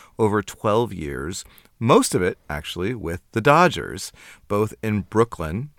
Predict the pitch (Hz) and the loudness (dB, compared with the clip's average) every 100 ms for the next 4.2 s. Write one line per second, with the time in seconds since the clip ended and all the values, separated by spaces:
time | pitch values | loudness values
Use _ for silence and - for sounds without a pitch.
0 | _ _ _ _ 104 104 92 90 90 90 | _ _ _ _ -2 0 0 0 0 -2
1 | 85 104 123 80 92 - _ _ _ _ | -2 0 2 0 -4 -8 _ _ _ _
2 | _ _ _ - - 104 98 107 117 90 | _ _ _ -12 -4 0 0 0 -2 0
3 | 123 170 208 196 190 185 - 196 220 101 | 2 4 4 4 4 2 -6 -2 2 4
4 | 110 | 4